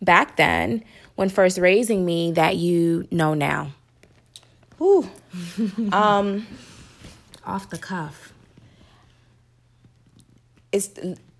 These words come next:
Speaker 2: that's not a difficult question. You just asking all these difficult
Speaker 1: <laughs>
Speaker 2: questions, like, and, um,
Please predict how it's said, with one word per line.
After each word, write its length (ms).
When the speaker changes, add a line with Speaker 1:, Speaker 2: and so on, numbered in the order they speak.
Speaker 2:
that's 280
not 260
a 20
difficult 400
question. 500
You 140
just 300
asking 360
all 200
these 180
difficult 500
Speaker 1:
<laughs> 40
Speaker 2:
questions, 720
like, 280
and, 460
um, 500